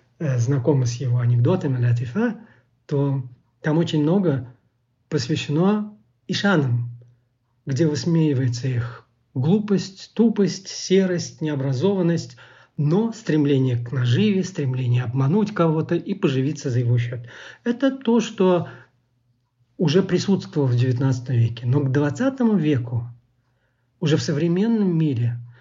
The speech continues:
когда начало происходя-, э, происходить возрождение Востока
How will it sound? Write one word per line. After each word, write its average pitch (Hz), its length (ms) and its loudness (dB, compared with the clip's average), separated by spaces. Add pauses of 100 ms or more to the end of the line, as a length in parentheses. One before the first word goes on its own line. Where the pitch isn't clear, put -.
(120)
когда 160 440 0
начало 160 500 0
происходя-, 143 840 -2
э, 143 240 -4 (140)
происходить 151 560 0
возрождение 143 1120 0
Востока 123 580 -8